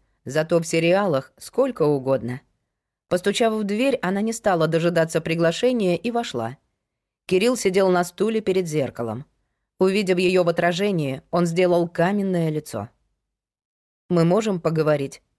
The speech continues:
Спросила Лера. Третьяков не ответил, продолжая наблюдать за ней в зеркале. «Я понимаю, ты обижен». О, мы снова на «ты», процедил он, не оборачиваясь.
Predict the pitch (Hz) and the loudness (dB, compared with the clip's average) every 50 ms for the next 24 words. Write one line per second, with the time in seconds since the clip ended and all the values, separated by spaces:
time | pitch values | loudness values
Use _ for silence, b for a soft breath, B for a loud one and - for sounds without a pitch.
0 | _ _ _ _ _ - - 170 170 165 - 165 156 165 175 196 160 127 - 127 | _ _ _ _ _ -4 -2 0 0 0 0 -2 0 0 0 0 0 -2 -4 -6
1 | 135 - _ _ _ _ _ _ _ _ _ _ _ _ _ _ _ - 175 180 | -8 -12 _ _ _ _ _ _ _ _ _ _ _ _ _ _ _ -2 -2 0
2 | 175 190 196 - 226 202 190 202 196 190 196 - 190 202 240 240 233 - 156 143 | 0 -2 0 0 0 2 2 2 2 2 0 0 -2 0 0 0 0 -2 -4 -6
3 | - - _ - 180 185 180 185 190 170 196 190 185 180 190 185 180 180 185 180 | -6 -4 _ -2 0 2 2 2 2 2 2 4 4 4 4 4 4 4 2 2
4 | 180 165 180 202 190 170 170 160 170 170 175 175 175 156 143 117 110 - - 113 | 4 2 2 0 2 0 0 2 2 0 0 -2 -2 -4 -4 -4 -4 -6 -10 -10
5 | 107 101 135 - _ _ _ _ _ _ _ _ _ _ _ _ _ _ _ _ | -8 -10 -10 -14 _ _ _ _ _ _ _ _ _ _ _ _ _ _ _ _
6 | _ 151 170 151 160 190 185 185 185 185 160 139 123 120 123 156 160 - _ _ | _ -2 -2 -2 0 0 0 0 0 0 0 0 -2 -4 -6 -8 -12 -18 _ _
7 | - 190 185 185 196 185 160 139 127 131 123 127 - _ _ _ _ _ _ _ | -2 0 0 0 0 -2 -4 -4 -6 -8 -10 -12 -14 _ _ _ _ _ _ _
8 | _ _ _ - 143 156 175 180 165 131 139 156 - _ - 165 185 185 180 175 | _ _ _ -2 0 2 2 2 0 -2 -4 -10 -12 _ -2 0 2 2 2 0
9 | - 175 180 180 185 202 233 240 220 226 226 226 220 220 214 208 - _ - 185 | 0 0 2 2 4 4 2 2 2 0 0 0 0 -2 -2 -4 -6 _ 0 2
10 | 170 156 143 135 131 127 - - _ _ _ _ _ _ _ _ _ _ _ _ | 2 4 2 0 -2 -4 -6 -10 _ _ _ _ _ _ _ _ _ _ _ _
11 | 165 185 175 202 196 185 220 202 - - 190 214 240 247 233 240 240 233 214 226 | -2 0 0 0 0 2 2 0 2 2 0 2 2 2 2 2 0 2 2 2
12 | 226 196 143 120 - 120 117 123 123 117 113 - - | 2 2 0 -2 -2 -6 -6 -6 -6 -6 -8 -12 -18